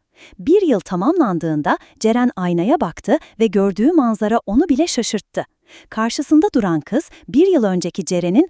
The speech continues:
hayal bile edemeyeceği kadar güzeldi. Kırk beş kilo vermiş, vücudunu şekillendirmişti.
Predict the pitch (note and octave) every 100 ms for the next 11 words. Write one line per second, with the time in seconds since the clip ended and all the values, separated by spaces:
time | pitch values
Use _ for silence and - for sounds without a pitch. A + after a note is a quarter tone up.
0 | - - A3 B3+ A4 E4+ D#4 F#3 G#3+ F4
1 | D#4 A3+ G#3 G#3 A3+ C4 E4+ A#3 G#3+ F#3
2 | D#3+ D#3+ _ _ - _ - A#3+ - E4+
3 | - G#3+ F3 D#3 D3 D3+ E4 - _ A3
4 | B3 C#4 C#4 E4 - B3+ B3+ A#3 A3+ A3+
5 | G#3+ G#3+ - E3+